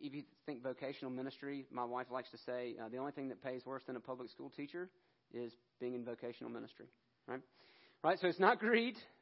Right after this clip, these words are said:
Uh, we're not trying to get anything out of anybody.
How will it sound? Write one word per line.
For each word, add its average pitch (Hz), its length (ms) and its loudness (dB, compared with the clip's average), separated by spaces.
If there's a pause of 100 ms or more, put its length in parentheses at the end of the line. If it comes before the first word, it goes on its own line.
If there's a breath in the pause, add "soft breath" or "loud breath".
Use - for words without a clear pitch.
(760 soft breath)
Uh, 156 240 6
we're 160 120 6
not 208 100 6
trying 214 200 6
to 190 40 6
get 175 220 8
anything 202 400 6
out 196 100 6
of 175 100 2
anybody. 185 600 6